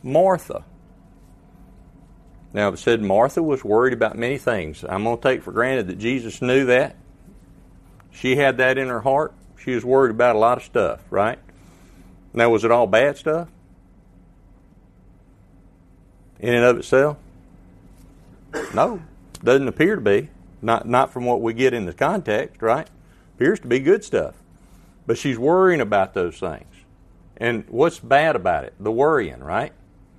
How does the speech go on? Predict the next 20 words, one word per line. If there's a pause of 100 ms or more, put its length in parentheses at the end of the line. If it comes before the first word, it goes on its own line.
(720)
The
worrying,
the
anxiety. (960)
Um, (1160)
had
she (140)
had
peace (760)
about
all
of
those
things,
had
she
trusted
in
the
Lord